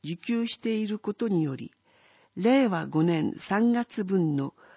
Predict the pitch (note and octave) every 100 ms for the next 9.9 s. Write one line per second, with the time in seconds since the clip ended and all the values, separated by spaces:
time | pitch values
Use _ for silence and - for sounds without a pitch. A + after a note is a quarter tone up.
0 | - - - F3+ G3 B3 A#3 G#3+ A3 G#3
1 | A#3+ B3 A#3+ C4 A3+ - E3 C#3+ C#3 -
2 | - - A3+ A#3 A3 G#3+ - A#3 A#3+ -
3 | D#3+ B2+ E3 F3+ E3+ - - - - _
4 | _ - _ _ _ _ _ _ _ -
5 | - A#3 B3 - A#3 A3 G#3 G3+ G#3 -
6 | - F#3 F3+ F3 E3 E3+ - _ _ _
7 | _ _ _ _ _ _ _ _ _ _
8 | _ _ _ _ - F#3+ F3+ - - _
9 | _ _ _ _ - E3 B3 C4 C#4